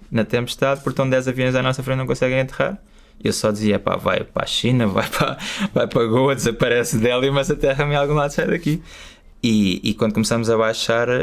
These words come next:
eu lembro de olhar e não ver nada, porque estava uma tempestade de, gigante, e eu não me lembro do avião ter aterrado. Eu fui o último a sair do avião, eu levantei-me, agarrei no meu, no meu livro e tive que pousar o meu livro e tive que me sentar, porque as minhas pernas estavam a tremer.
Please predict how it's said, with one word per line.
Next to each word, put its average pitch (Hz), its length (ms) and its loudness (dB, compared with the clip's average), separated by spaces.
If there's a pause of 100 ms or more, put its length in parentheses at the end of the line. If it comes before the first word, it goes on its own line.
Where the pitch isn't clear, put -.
(240)
eu 107 120 4
lembro 110 280 4
de 101 80 2
olhar 110 280 2
e 107 40 2
não 104 140 4
ver 104 160 4
nada, 127 200 2
porque 143 120 -8
estava 98 220 0
uma 101 120 4
tempestade 101 680 0
de, 107 320 -2 (260)
gigante, 113 800 -2
e 127 60 0
eu 123 60 2
não 123 140 0
me 127 60 0
lembro 123 160 0
do 123 80 0
avião 120 160 -2
ter 117 160 2
aterrado. 104 340 -4 (720)
Eu 120 100 0
fui 135 160 2
o 127 80 4
último 131 260 2
a 123 40 0
sair 131 220 0
do 127 140 2
avião, 127 420 0
eu 120 160 4
levantei-me, 117 580 2
agarrei 113 360 2
no 110 100 0
meu, 110 580 2
no 113 160 0
meu 113 200 2
livro 107 520 -2
e - 80 -8
tive 104 200 -6
que - 60 -20
pousar 107 280 2
o 107 40 2
meu 107 140 4
livro 107 340 -2
e 101 160 -2
tive 107 140 -4
que 110 60 -2
me 104 40 -6
sentar, 107 240 -2
porque 113 100 -4
as 101 100 -2
minhas 104 180 0
pernas 110 220 0
estavam 110 220 0
a 107 40 -2
tremer. 123 400 -2